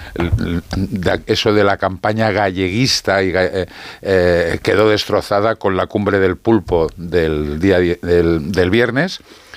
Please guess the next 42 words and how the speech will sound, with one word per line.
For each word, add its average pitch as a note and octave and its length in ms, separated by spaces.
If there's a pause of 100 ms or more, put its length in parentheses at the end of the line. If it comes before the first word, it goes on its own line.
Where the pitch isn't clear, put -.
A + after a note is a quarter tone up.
(200)
eh, B2 240
que F#2 320
cambió G2+ 440
todo F#2 200
el G2 80
sistema, D#3+ 480
y C#3 80
el C3+ 140
P D#3+ 100
P G3 260 (440)
a C3 100
día G3 240
de D#3 60
ayer E3 260
todavía E3+ 560
podría A2+ 460
conservar F#2+ 720
la F#2+ 120
mayoría, F#2+ 440
treinta A2+ 420
y F#2 80
ocho. - 240 (500)
Pero B2+ 140
hay D3 80
dos D#3 260
incógnitas. E2+ 800 (260)
<clears throat> D#3 120 (1300)
Tiene E3 240
treinta D#3+ 320
y D#3+ 80
ocho F3 220
porque C3 240
sigue D3 280
manteniendo C3+ 460
el C3 60
cuarenta G#2+ 400
y - 20
dos C3 200
por G2+ 180
ciento A2 400
del F#2+ 140
voto. C#2+ 360